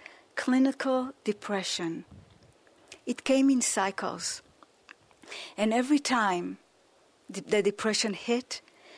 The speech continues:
she had to take prescribes-, prescribed medications. And so she started to practice yoga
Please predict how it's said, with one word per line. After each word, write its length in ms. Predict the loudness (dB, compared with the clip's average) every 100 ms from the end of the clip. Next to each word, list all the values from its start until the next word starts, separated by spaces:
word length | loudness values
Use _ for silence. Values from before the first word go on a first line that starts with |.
| -10
she 180 | -2 0
had 200 | 0 -2
to 100 | -6
take 480 | 2 4 2 0 -16
prescribes-, 1000 | -4 -2 -2 -2 0 2 0 -2 -4 -6 -10 -20 -2
prescribed 600 | 0 0 0 0 -2 -6 _ _ -8
medications. 1000 | -4 -4 -4 -4 -2 -2 -4 -6 -4 -6 -8 -20 _ _ _ _ _ _ _ _ _ _ _ _ -20 -20 -4
And 80 | 0
so 140 | 2
she 180 | 2 4
started 360 | 4 4 0 -2
to 60 | -6
practice 520 | -2 -2 -2 -2 2
yoga 500 | 2 0 -2 -6